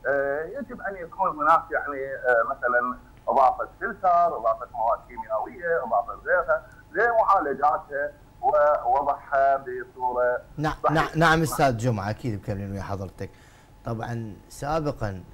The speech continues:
Speaker 2: كان المواطن العراقي ينتظر الراديو أو القناة التلفزيونية واحدة أو اثنين ذاك الوقت، ولكن ما شاء الله أصبح كل مواطن هو صار مؤسسة إعلامية، عنده التليفون وعنده الإنترنت.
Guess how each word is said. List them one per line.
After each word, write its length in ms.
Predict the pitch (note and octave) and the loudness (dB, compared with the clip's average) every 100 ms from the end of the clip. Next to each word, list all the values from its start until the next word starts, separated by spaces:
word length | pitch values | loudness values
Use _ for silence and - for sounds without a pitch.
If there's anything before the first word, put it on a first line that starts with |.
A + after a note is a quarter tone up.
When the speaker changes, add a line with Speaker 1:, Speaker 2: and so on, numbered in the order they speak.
| - | -8
Speaker 2:
كان 220 | A#2+ A#2+ | -4 -4
المواطن 440 | A#2 A#2+ A#2 A#2 | -4 -4 -4 -6
العراقي 640 | A2 G#2 G#2 G2 F#2 - G2+ | -8 -8 -6 -6 -8 -10 -10
ينتظر 440 | G#2+ G2+ G#2+ G2+ | -8 -8 -8 -8
الراديو 680 | F#2+ G2+ G#2+ A2+ G#2+ G#2+ G#2+ | -8 -4 -2 -2 -2 -4 -4
أو 220 | G2 F#2 | -6 -8
القناة 320 | F#2+ - G#2 G#2 | -10 -8 -8 -8
التلفزيونية 960 | - - F#2+ G2+ F2+ G2+ G2 G#2+ G2+ | -10 -16 -14 -12 -10 -8 -8 -8 -8
واحدة 360 | F#2+ G#2+ A#2+ C3 | -6 -8 -8 -8
أو 140 | C3+ | -6
اثنين 360 | A#2 - B2+ - - | -8 -8 -12 -12 -14
ذاك 240 | D#2+ - E2+ | -14 -14 -12
الوقت، 340 | D2 D#2 - - - - - - | -12 -12 -16 -18 -20 -20 -20 -8
ولكن 340 | A2 B2+ C3 | -6 -4 -4
ما 160 | B2 B2 | -4 -2
شاء 200 | C3 B2+ | -2 -4
الله 220 | B2 A#2+ | -2 -4
أصبح 380 | C3 - C#3 E3 - | -6 -8 -10 -10 -8
كل 160 | F3+ | -6
مواطن 680 | F3+ E3 C#3+ B2+ A2+ C3+ D#3 E3 _ B2 | -4 -4 -2 -4 -4 -10 -12 -18 _ -18
هو 180 | C#3 C3+ | -14 -12
صار 260 | C3+ B2+ | -8 -10
مؤسسة 440 | B2+ C3+ B2+ C3 A#2+ | -10 -14 -16 -12 -10
إعلامية، 480 | A#2 A#2 A#2+ G2+ | -10 -12 -14 -14
عنده 200 | F#2 G#2 A#2+ | -14 -14 -16
التليفون 580 | - A#2 G#2 - A#2+ C3 | -16 -16 -16 -14 -14 -14
وعنده 320 | A2+ A2 G2 | -14 -16 -14
الإنترنت. 760 | G2+ G2+ G#2 G2+ F#2+ G#2+ D3+ | -12 -12 -14 -16 -14 -10 -10